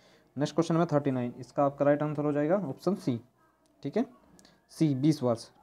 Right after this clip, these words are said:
जिसने भी इसका बीस वर्ष राइट आंसर लगाया, बिल्कुल करेक्ट आंसर है।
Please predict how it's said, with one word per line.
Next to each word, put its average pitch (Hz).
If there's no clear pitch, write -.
जिसने 131
भी 147
इसका 147
बीस 143
वर्ष 151
राइट 143
आंसर 143
लगाया, 143
बिल्कुल 147
करेक्ट 139
आंसर 139
है। 175